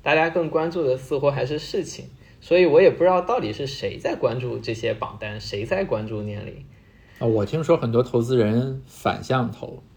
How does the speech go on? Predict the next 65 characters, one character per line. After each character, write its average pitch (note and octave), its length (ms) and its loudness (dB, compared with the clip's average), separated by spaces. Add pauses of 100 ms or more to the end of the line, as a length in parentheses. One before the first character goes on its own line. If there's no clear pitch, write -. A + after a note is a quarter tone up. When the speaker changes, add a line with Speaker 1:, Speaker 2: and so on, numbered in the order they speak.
(140)
Speaker 2:
就 B2+ 180 2
是 - 80 -2
上 D3+ 200 2
了 A#2+ 40 4
那 A#2+ 120 2
个 A2 80 0
榜 G2+ 240 -2
的 F#2 100 -6
就 A2+ 100 -6
不 A2+ 160 -4
投 - 180 -8 (100)
了， - 960 -20
所 C3+ 160 2
以 C3+ 40 6
那 C3+ 100 2
个 B2 60 2
榜 G#2 220 0
单 A#2 180 2
被 B2 100 4
当 A#2 160 2
作 A#2+ 160 6
反 - 300 -6
向 A2+ 240 -2
榜 A#2 100 -8 (120)
单。 - 100 -14 (340)
天 A#2 200 -2
哪， G#2 120 -2
我 G#2 200 -2
好 A2 120 4
像 A2 160 2
一 G#2+ 40 2
下 A#2 160 4
子 A2+ 100 2
得 G2+ 240 2
罪 A#2 160 6
了 G2 140 4
我 F#2 100 2
好 G2+ 240 0
几 A2+ 100 2
位 G#2 180 2
上 A2+ 300 -2
过 G#2+ 120 0
榜 G#2 240 -4
的 G2+ 320 -8
朋 - 200 -12 (200)
友。 - 60 -10 (460)
Anyway F3 440 6
了， G2 100 4
就， A#3+ 320 6 (320)
呃， C#3 380 2
我 G3 160 8
比 C#4+ 80 2
较 B3 160 8
好 G#3 220 6
奇， - 280 0
那 A3 160 6
你， F#2+ 520 -2 (260)
你 A#2 160 2
就 D#3+ 100 8
不 C3+ 160 2
会 A3 160 6
感 E2 160 -4
到 E2 100 -4
着 F2+ 200 -6
急 - 280 -16